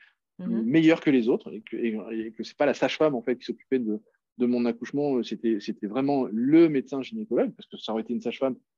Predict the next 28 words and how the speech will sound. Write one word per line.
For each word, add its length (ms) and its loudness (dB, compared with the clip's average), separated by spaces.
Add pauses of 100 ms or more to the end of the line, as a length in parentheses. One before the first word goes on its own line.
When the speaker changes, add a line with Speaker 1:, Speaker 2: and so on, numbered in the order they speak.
(640)
Speaker 1:
ben, 80 -10
Speaker 2:
Peut-être 160 -2
Speaker 1:
peut-être 280 4
Speaker 2:
que 40 -4
Speaker 1:
que 60 2
ça 100 2
se 140 2
serait 180 -2
pas 320 2
passé 340 -4
du 140 -12
tout 120 -4
de 40 0
la 60 4
même 140 -2
manière. 300 -4 (320)
Peut-être 120 4
Speaker 2:
Mhm. 40 -6
Speaker 1:
qu'elle 120 4
l'aurait 140 6
fait 100 0
aussi 180 0
bien, 180 4
hein, 320 0
à 40 -10
savoir, 440 -2 (440)
Speaker 2:
Mhm. 180 -6
Speaker 1:
je, 100 -8